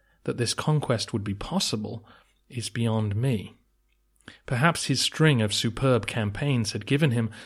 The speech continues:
a false sense of the capabilities of his army.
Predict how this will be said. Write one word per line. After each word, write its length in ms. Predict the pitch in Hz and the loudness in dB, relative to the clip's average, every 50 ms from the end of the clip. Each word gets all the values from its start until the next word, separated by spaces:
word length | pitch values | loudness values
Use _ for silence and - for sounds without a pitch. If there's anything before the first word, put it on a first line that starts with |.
| - - - - | -20 -16 -10 -8
a 60 | 131 | -6
false 380 | 117 - - 143 135 135 127 - | -4 0 2 4 4 4 2 0
sense 440 | - - 117 107 113 117 - - - | 0 0 0 0 -2 -2 -4 -6 -6
of 200 | - - 110 104 | -8 -10 -10 -8
the 80 | - 101 | -8 -8
capabilities 840 | - - 107 101 107 101 101 95 92 92 - - 95 95 - - _ _ _ _ _ | -6 -6 -6 -6 -6 -6 -6 -6 -6 -6 -8 -8 -8 -10 -10 -12 _ _ _ _ _
of 140 | - 104 - | -14 -12 -8
his 180 | - 104 95 - | -8 -6 -2 -2
army. 440 | 120 131 135 113 - - - - | 0 0 0 0 -2 -6 -10 -20